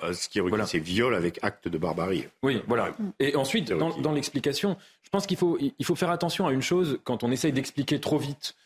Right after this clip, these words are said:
Speaker 2: euh, un fait tragique et qu'on n'a pas encore, euh, d'éléments d'information, c'est, euh, le piège, entre guillemets, de l'abstraction. Ça veut dire que pour l'instant, les informations qu'on a sur la personne qui a fait ça, euh,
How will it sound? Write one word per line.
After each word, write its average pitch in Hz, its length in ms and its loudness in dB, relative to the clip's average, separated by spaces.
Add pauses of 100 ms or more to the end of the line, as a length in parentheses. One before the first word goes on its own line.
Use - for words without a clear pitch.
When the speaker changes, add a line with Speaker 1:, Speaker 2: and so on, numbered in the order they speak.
(160)
Speaker 2:
euh, 113 160 4
un 117 80 0
fait 143 140 2
tragique 131 440 0
et 104 60 0
qu'on 113 100 -2
n'a 107 120 4
pas 131 100 0
encore, 120 400 2
euh, 101 60 4
d'éléments 123 280 2
d'information, 113 640 0 (380)
c'est, 156 400 2
euh, 127 180 2
le 143 160 4
piège, 196 220 0
entre 139 200 -2
guillemets, 151 220 2
de 127 80 2
l'abstraction. 135 600 -2
Ça 113 120 0
veut 110 100 2
dire 127 160 0
que - 80 0
pour 135 160 0
l'instant, 127 300 0
les 135 160 2
informations 131 480 0
qu'on 131 160 -2
a 135 100 2
sur 113 140 -2
la 104 80 2
personne 120 320 0
qui - 80 0
a 104 40 0
fait 113 140 -2
ça, 180 340 -2 (280)
euh, 123 120 4